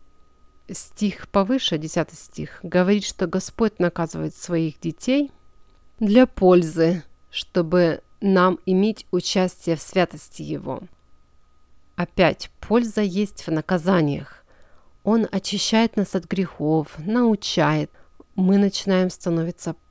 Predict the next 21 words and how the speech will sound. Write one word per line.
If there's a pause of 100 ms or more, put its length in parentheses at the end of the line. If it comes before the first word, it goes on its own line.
(140)
похожим
на
Него, (500)
и
потом
мы
можем
иметь
общение
с
Ним
и
быть
участниками
Его
святости. (340)
Вторая
польза
от
наказаний
Господних